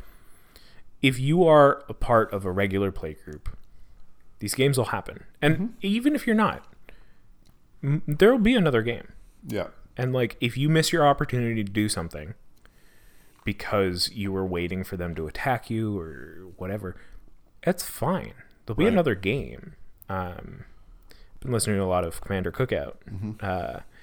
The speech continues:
Speaker 1: and, uh, on their three hundredth episode, they were talking about how, you know, certain games are just flash in the pan. Like, it's just a moment. Like,
Speaker 2: Mm-hmm.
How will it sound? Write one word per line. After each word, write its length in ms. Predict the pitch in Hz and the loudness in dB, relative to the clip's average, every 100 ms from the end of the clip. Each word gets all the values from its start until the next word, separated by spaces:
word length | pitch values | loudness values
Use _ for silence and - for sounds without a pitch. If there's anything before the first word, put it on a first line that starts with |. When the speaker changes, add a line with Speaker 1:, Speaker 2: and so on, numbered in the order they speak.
| - - - | -20 -14 -2
Speaker 1:
and, 480 | 113 107 98 92 - - _ - | 0 2 -2 -6 -10 -20 _ -8
uh, 300 | 110 104 95 - - | -2 0 -2 -4 -4
on 140 | 117 | 0
their 100 | 107 | 0
three 220 | - 156 | 2 2
hundredth 260 | 143 117 135 | 4 2 0
episode, 380 | 151 - 113 92 | -2 0 -2 0
they 80 | |
were 80 | 90 | 0
talking 200 | 104 95 | -2 -4
about 240 | 95 90 - | -4 -6 -4
how, 280 | 104 92 - - - - | -4 -4 -6 -20 -14 -4
you 100 | 90 | -4
know, 40 | |
certain 300 | - 117 101 | 0 -2 -2
games 240 | 98 98 | -2 -2
are 60 | 90 | -4
just 160 | 85 - | -8 -10
flash 420 | - 92 69 - | -6 -4 -4 -8
in 60 | |
the 60 | - | -12
pan. 240 | - - - | -14 -14 -14
Like, 160 | 87 80 | -10 -10
it's 120 | 87 | -10
just 180 | 90 - | -8 -4
a 40 | |
moment. 400 | 110 131 170 - - - - | 0 0 -2 -6 -20 -20 -10
Like, 120 | 98 | -6
Speaker 2:
Mm-hmm. 140 | 98 | -6